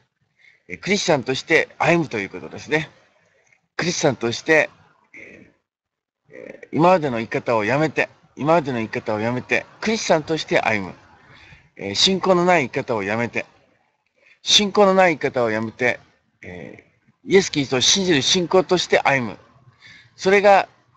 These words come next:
えー、その決心です。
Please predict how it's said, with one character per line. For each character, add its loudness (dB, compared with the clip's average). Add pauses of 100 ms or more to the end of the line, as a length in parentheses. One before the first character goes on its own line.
(100)
え -12 (320)
ー、 -20
そ -8
の -8 (260)
決 -2
心 -6
で -12
す。 -20